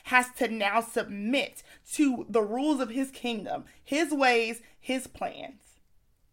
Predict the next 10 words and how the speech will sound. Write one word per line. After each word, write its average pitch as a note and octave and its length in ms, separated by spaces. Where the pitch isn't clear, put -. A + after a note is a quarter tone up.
And A#3 220
you A#3 120
have A#3 380
to D4+ 120
be B3+ 240
able A#3 280
to A#3 260
level A3+ 540
your A#3+ 320
expectations A3 1120